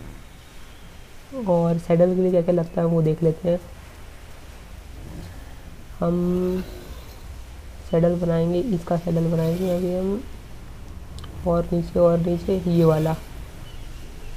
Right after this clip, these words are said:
अरे, अभी हम crafting में जाकर देखना पड़ेगा सैडल को कैसा बनेगा। तो यहाँ चलते हैं, ये वाला, इसके लिए one forty height चाहिए भाई। क्या क्या चीज़ ले रहे हो यार हमसे। चलिए, सारी चीज़ें लेके हम बना लेते हैं इसको,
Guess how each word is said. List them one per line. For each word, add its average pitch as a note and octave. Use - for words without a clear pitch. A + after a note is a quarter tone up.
अरे, E3
अभी D#3+
हम E3+
crafting E3
में E3+
जाकर E3
देखना D#3+
पड़ेगा D#3+
सैडल D#3+
को D#3+
कैसा -
बनेगा। D#3
तो -
यहाँ D#3
चलते E3
हैं, G3
ये E3+
वाला, D#3+
इसके -
लिए G#3
one G#3
forty F#3+
height G3+
चाहिए A3+
भाई। G#3
क्या A3
क्या A3
चीज़ A#3
ले G#3+
रहे A3+
हो A3
यार A#3
हमसे। A#3
चलिए, -
सारी E3+
चीज़ें F3
लेके E3+
हम E3+
बना D3
लेते D#3+
हैं D#3
इसको, E3+